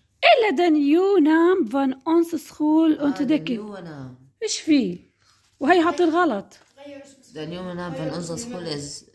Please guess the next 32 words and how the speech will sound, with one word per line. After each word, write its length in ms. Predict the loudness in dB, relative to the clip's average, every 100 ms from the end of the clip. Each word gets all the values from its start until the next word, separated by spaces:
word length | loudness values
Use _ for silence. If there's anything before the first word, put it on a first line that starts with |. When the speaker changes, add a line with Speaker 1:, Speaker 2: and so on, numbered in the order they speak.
| _ _ _ _ -18
Speaker 2:
آم، 300 | -16 -16 -18 2
Speaker 1:
ليش 280 | 4 4 2
طب 140 | 0 0
بدهم 260 | 0 -2
يغيروه؟ 640 | -2 -2 -2 -4 -6 -8 -14 -2
هاي 120 | 2
هم 140 | 2 0
بدهم، 280 | 0 -2
بدهم 280 | -2 -4 -4
شكلهم 400 | -4 -2 -2 -2
يعملوا 580 | -2 -2 -2 -4 -6 -8
شعار 800 | -8 -6 -4 -2 -2 -2 -6 -12
مختلف، 540 | -16 -6 -2 -2 -6 -10
يعني 200 | -8 -8
لسه 280 | -8 -8 -10
مش 160 | -8
Speaker 2:
مم. 20 |
Speaker 1:
عاملينه. 560 | -8 -6 -4 -4 -8 _ _ _ -14
Speaker 2:
جو 260 | -14 -14
بس. 480 | -14 -16 -16 -20 -20 _ -20 -20 _ 4
Speaker 1:
المهم 260 | 6 6
جايبين، 600 | 4 0 0 2 2 2
آم، 400 | 0 -2 -4 -4 -8 _ _ _ _ -20 _ _ _ _ _ _ -14 -6
أعطي 300 | -4 0 2
له 140 | 2
هدية، 320 | 0 0 -2
بس 240 | -4 -4 -2
عجبتني 460 | 2 2 0 -2
الهدية، 360 | -4 -4 -4 -4
يعني 280 | -4 -6 -6
عاملين 280 | -4 -4
له 280 | -4 -6 -8